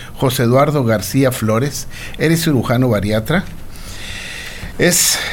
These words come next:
eh, egresado de la Facultad de Medicina de la Universidad Autónoma de Nuevo, de Nuevo León. Ahí hace su especialidad de cirugía general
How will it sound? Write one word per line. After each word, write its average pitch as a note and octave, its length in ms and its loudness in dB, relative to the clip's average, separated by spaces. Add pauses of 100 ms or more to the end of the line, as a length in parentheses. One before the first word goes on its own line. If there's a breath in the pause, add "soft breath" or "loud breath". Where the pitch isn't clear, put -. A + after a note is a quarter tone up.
(280 loud breath)
eh, B2 320 4
egresado B2+ 400 4
de F3 80 4
la B2+ 120 4
Facultad B2 440 2
de C#3+ 80 4
Medicina D3+ 640 4
de B2+ 120 2
la A2 180 4
Universidad A#2 720 2
Autónoma A#2+ 560 2
de G#2 60 0
Nuevo, A#2 500 2
de A2+ 140 0
Nuevo A2 220 2
León. D3+ 260 4
Ahí B2+ 180 2
hace B2 320 2
su A2 300 -2
especialidad G#2 560 0
de A2+ 80 2
cirugía G2+ 560 0
general A#2+ 600 2